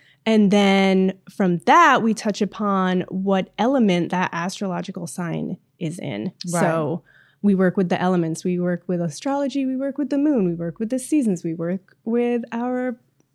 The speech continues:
Speaker 1: flows, our own cycles, whatever
Speaker 2: Yes.
Speaker 1: those may be.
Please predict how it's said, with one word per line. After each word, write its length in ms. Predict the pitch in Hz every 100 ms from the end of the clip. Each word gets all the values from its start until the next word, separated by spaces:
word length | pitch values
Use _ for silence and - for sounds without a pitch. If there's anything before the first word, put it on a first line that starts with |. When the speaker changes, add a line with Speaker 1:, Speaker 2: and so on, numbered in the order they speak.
| _ _
Speaker 1:
flows, 760 | - - 285 277 262 214 170 160
our 200 | 202 -
own 300 | 262 277 262
cycles, 540 | 247 175 165 165 175
whatever 320 | 196 180 160
Speaker 2:
Yes. 80 | 185
Speaker 1:
those 280 | 180 180 180
may 120 | 190
be. 360 | 180 170 175